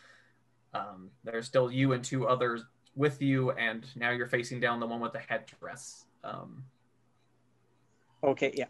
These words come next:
Speaker 2: yeah. If I have a choice, I'm switching to the Tommy gun and just, and, and just letting loose.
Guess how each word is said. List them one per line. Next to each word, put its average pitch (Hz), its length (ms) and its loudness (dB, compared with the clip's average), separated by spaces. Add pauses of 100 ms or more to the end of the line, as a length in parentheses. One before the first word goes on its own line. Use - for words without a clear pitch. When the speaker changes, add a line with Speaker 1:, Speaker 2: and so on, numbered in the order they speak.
(300)
Speaker 2:
yeah. - 200 -2 (320)
If 151 180 4
I 127 220 6
have 156 180 6
a 127 60 2
choice, 127 500 6
I'm 127 240 0
switching 131 520 4
to 117 100 -2
the 101 100 2
Tommy 107 380 2
gun 87 300 0
and 87 100 -8
just, 101 320 2 (560)
and, 107 160 6
and 107 180 4
just - 320 -2 (320)
letting 101 400 6
loose. 101 500 4